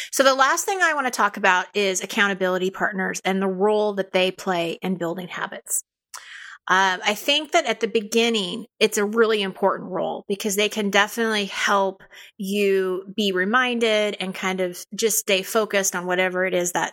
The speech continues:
that habit is that you're trying to, to do that week. Uh, what I want people to shy away from is not having this be their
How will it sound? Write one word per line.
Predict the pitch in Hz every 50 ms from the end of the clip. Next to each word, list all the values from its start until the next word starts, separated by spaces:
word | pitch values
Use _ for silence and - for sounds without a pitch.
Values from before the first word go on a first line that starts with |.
| _ _
that | 202 196 190 170 - -
habit | - 185 180 170 180 - -
is | 175 175 175 165
that | 170 -
you're | 175 185
trying | 185 - 190 175 165 165 170 165
to, | - 175 165 165 - - -
to | 190 180
do | 185 180 175 175
that | 170 156 - -
week. | 170 160 151 - - - - - - - - - - - - -
Uh, | 202 202 190 185
what | 214 226 226
I | 220
want | 220 233 254 269 262 -
people | 349 330 - 254 226
to | 208 208 196
shy | - - - 226 208 196
away | 196 196 185 196 220 240 254 294 339 320
from | - - 220 175 170 170 170 170 - - - -
is | 220 220 208 196 190 190
not | 214 214 220 208 214 220 226 220
having | - 240 214 214 202 214 208 202
this | 190 190 - - -
be | 208 202 196 185
their | 185 175 165 -